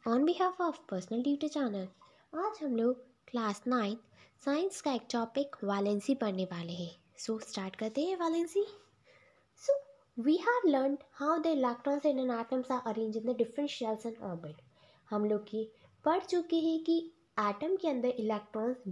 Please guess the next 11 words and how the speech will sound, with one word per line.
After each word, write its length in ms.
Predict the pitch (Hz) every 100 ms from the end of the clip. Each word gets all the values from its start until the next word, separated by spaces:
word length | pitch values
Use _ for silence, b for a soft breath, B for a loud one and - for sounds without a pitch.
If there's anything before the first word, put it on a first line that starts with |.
| 226
डिफरेंट 300 | 269 320 302
डिफरेंट 300 | 285 269 254
शेल्स, 340 | - 220 214
डिफरेंट 280 | 247 247 269
डिफरेंट 300 | 254 302 302 220
ऑर्बिट 300 | 202 196 220
में 140 | 240 330
अरेंज्ड 580 | 330 214 214 208 175 180
है। 200 | 180 170 _ b b b b -
So 120 | 233
the 80 | 208